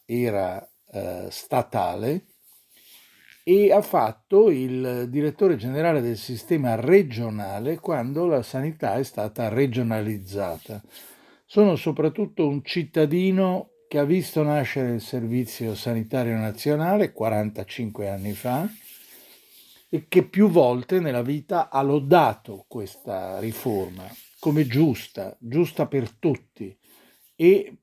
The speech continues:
pe-, per le prove a cui <laughs> tutti siamo esposti nella vita, in subordine anche giusta p-, per se stesso e per la propria, eh, famiglia. Per il resto,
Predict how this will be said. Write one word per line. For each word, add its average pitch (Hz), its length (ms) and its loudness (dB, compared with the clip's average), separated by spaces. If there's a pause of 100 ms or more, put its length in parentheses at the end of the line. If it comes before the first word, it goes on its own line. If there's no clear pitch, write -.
pe-, 170 160 -4
per 139 240 -6
le 135 140 2
prove 139 300 2
a 135 80 0
cui 120 300 -2 (220)
<laughs> 113 180 -14
tutti 135 380 -6
siamo 117 320 -2
esposti 127 520 -4
nella 120 260 0
vita, 175 500 0 (400)
in 165 160 -2
subordine 185 960 2 (300)
anche 190 360 0
giusta 151 500 0
p-, - 380 -14
per 165 160 -2
se 185 200 0
stesso 208 640 2
e 143 120 -2
per 143 160 -4
la 135 120 0
propria, 117 720 -2 (380)
eh, 113 420 -4
famiglia. 95 800 -4 (1600)
Per 202 160 8
il 233 140 6
resto, 139 680 0